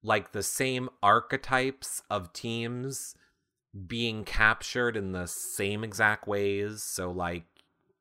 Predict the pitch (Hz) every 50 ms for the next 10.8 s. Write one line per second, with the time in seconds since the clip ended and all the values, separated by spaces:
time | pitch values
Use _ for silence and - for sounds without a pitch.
0 | _ _ _ _ _ _ _ - 92 92 92 87 - 85 85 85 - - 107 107
1 | 110 117 131 131 - - 170 180 190 175 139 110 92 85 82 82 - - 87 87
2 | 87 87 85 85 85 85 85 - - - - - - - _ _ _ _ _ _
3 | _ _ _ _ _ _ - 87 82 85 85 87 87 87 87 87 85 - - 85
4 | 85 85 - - - 110 107 117 123 127 131 135 135 147 156 143 - 160 156 156
5 | 151 - - - - 185 196 190 180 156 131 117 107 98 90 87 85 80 87 87
6 | 85 87 85 85 85 85 82 - - - - _ _ _ _ _ _ _ _ _
7 | _ _ _ _ - - - - 87 82 85 85 85 82 85 87 85 - 87 85
8 | 85 - - - - 113 113 117 120 131 131 - - 160 170 165 151 143 123 110
9 | 98 90 87 82 - 92 85 85 85 87 92 92 95 101 104 113 117 120 - -
10 | 98 98 101 110 123 135 143 135 156 170 175 - - - -